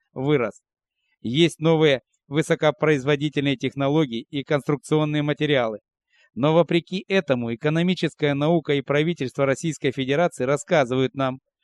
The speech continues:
что за пять-десять лет жилищная проблема в стране, в смысле каждой семье свой добротный дом или добротная квартира, не может быть разрешена.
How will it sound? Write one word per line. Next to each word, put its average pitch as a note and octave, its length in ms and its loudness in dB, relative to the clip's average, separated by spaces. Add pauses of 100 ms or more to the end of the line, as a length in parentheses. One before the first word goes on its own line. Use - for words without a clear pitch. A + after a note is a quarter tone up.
(300)
что - 280 0
за C#3+ 180 2
пять-десять D3+ 1080 0
лет D#3 220 0 (400)
жилищная D#3+ 580 0
проблема D3 600 0 (280)
в - 60 -20
стране, D#3 580 0 (200)
в - 60 -20
смысле D3+ 580 -2 (260)
каждой C#3+ 440 0
семье D3+ 560 -2
свой D3+ 380 -2
добротный C#3 600 0
дом D#3+ 300 0 (340)
или D3 320 -2 (100)
добротная C#3+ 600 0
квартира, C#3+ 540 0 (280)
не D3 260 -2
может D3+ 460 0
быть D3+ 220 0
разрешена. E3 640 0